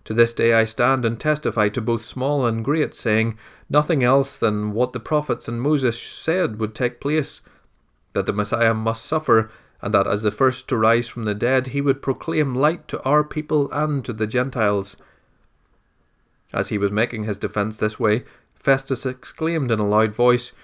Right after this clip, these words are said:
"You're out of your mind, Paul. Too much study is driving you mad." But Paul replied, "I'm not out of my mind, most excellent Fes-, Festus. On the contrary, I'm speaking words of truth and good judgment, for the king knows about these matters.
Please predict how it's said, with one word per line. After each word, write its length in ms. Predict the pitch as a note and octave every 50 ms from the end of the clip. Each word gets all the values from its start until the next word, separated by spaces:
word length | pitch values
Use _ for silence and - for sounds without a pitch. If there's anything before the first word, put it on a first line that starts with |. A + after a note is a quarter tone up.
| _ - _ _ _
"You're 160 | D3 C#3 D3+
out 140 | - A#3+ C4+
of 100 | A3+ G#3
your 120 | G3 B2+
mind, 420 | A2+ G#2+ G2 F#2+ F#2+ G2 G2 F2+
Paul. 280 | - - A2+ G2 G2+ G2+
Too 200 | - - D3+ E3+
much 200 | E3 D#3+ D3 -
study 420 | - - - E3+ E3 E3 D#3 C3
is 140 | B2 A#2 A#2
driving 460 | - - - C3 C3 C3+ C3 C3 C3+
you 120 | C3+ C#3 C#3
mad." 480 | C#3+ C3+ C3 E3 F#3 D3+ A#2+ A#2 - - _ _ _ _ _ _ _ _ _ _ _ _ _ _ _ _ _ _ _ _ _ _ _ - - _ _ -
But 160 | - - -
Paul 200 | - A#2 A#2 B2
replied, 480 | A2+ G2+ G2 - A#2 A2 A#2 A2+ G#2+ - - - - _ _ _ _
"I'm 160 | - A2 A2
not 180 | A2 B2+ C#3+ -
out 160 | - B2+ B2+
of 80 | A#2+ A2+
my 160 | A#2 A2+ A2+
mind, 360 | A2+ A#2 B2+ C#3+ E3 D3+ A2+
most 200 | F#2 G2 G2+ -
excellent 440 | - F#2 F#2+ - - F#2+ F#2 G2 -
Fes-, 320 | - G#2+ G2 G2 - -
Festus. 520 | - - G2+ G2+ - - G#2+ G2+ - - - - _ _ _ _ _ -
On 100 | A2 G#2+
the 80 | A2
contrary, 580 | G#2+ - C#3+ D3 F3 D3 A#2 A2 A2 A2+ A#2+ A#2+
I'm 140 | B2 B2+ B2
speaking 400 | - - - - - B2+ B2 B2
words 240 | C3+ D3 C#3 -
of 180 | C3+ A#2 A2 -
truth 320 | - - G3 E3+ D3 -
and 180 | B2+ A2+ A2+ A2+
good 220 | A#2 A#2+ A#2 A2+
judgment, 540 | A2 A#2+ B2+ D#3+ D#3 C3+ G#2 G2+ G2+ G#2+ - _ _ _ _ _ _ - _ _
for 120 | _ - D#3+
the 100 | D#3+ D3+
king 280 | - F#3+ F#3+ F#3 F3
knows 280 | E3+ F3+ G#3 A3+ G#3 D3+
about 240 | A#2+ G2+ G2+ F#2+ -
these 200 | - F#2 G2+ G2+
matters. 440 | F#2+ F#2+ F#2+ F2 F#2 G2+ - -